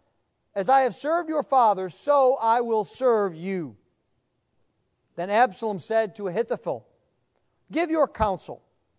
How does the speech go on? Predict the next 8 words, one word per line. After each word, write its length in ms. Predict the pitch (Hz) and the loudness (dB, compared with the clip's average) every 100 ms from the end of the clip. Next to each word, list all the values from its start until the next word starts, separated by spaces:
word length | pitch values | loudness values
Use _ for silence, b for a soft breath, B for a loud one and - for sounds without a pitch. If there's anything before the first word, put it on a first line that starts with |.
| _ _ | _ _
What 280 | 160 311 - | 2 4 4
shall 300 | - 269 233 | 0 0 0
we 140 | 214 | -2
do?" 260 | 175 147 107 _ _ _ _ _ _ _ _ _ _ _ _ _ | -6 -10 -10 _ _ _ _ _ _ _ _ _ _ _ _ _
Ahithophel 400 | 156 247 226 180 | 2 2 2 -4
said 300 | 175 240 226 | -4 -2 -2
to 80 | 196 | 0
Absalom, 480 | 175 175 - 156 135 | 2 0 -2 -12 -12